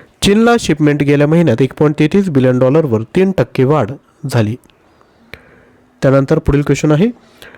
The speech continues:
कोणता देश जगातील तिसरा सर्वात मोठा डोमेस्टिक एअरलाइन मार्केट ठरला? आन्सर आहे भारत. नेक्स्ट, ब्लू प्लॅनेट पुरस्कार कोणत्या देशाच्या आसाही ग्लास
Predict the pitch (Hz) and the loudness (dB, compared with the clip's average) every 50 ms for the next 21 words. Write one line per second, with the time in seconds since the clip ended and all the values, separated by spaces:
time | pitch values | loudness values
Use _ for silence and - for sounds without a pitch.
0 | _ _ _ - 190 196 208 214 247 247 240 226 247 247 226 - - 160 151 175 | _ _ _ -2 0 0 0 0 0 0 2 2 0 0 0 0 0 2 2 2
1 | 190 - 165 139 127 - 147 143 - 165 165 156 - 175 170 196 214 208 208 208 | 0 0 -2 -4 -2 -2 -2 0 0 0 0 0 -2 0 0 0 0 2 0 0
2 | 208 214 220 202 156 156 160 175 196 196 - - 226 208 - 147 143 135 131 135 | 0 0 0 0 0 0 0 0 0 -2 -2 -4 -6 -2 0 0 0 2 2 0
3 | 135 135 139 139 147 170 - - 110 107 - - _ - 143 143 127 131 156 196 | 0 0 0 -2 -2 -2 -2 -4 -4 -4 -6 -12 _ -4 -2 -2 0 0 0 -2
4 | 220 - - - _ _ _ _ _ _ _ _ - 135 135 127 - 151 139 135 | -2 -6 -12 -20 _ _ _ _ _ _ _ _ -2 0 0 0 0 0 0 0
5 | 127 175 190 165 131 123 123 120 120 165 190 - - _ _ _ _ _ _ _ | 0 0 -2 -2 -4 -4 -2 0 0 0 -2 -4 -8 _ _ _ _ _ _ _
6 | _ _ _ 143 147 143 160 175 - - - _ - - - - _ _ - 165 | _ _ _ 0 0 0 0 -2 -4 -10 -20 _ -20 -20 -20 -20 _ _ -2 0
7 | 185 226 254 247 - 240 233 233 247 254 - - 160 151 147 143 - - 151 156 | 2 2 2 2 0 0 2 2 2 0 -2 0 0 0 0 0 0 0 0 0
8 | 151 - - 160 170 180 - 220 220 190 151 131 - 185 180 - 147 120 117 - | -2 0 0 0 0 0 0 0 2 2 0 0 0 0 0 0 -2 -4 -4 -6
9 | - - - 151 151 - - 190 185 180 190 214 208 156 143 143 131 131 | -14 -8 -4 -4 -4 -2 0 0 2 2 2 0 0 0 0 0 0 0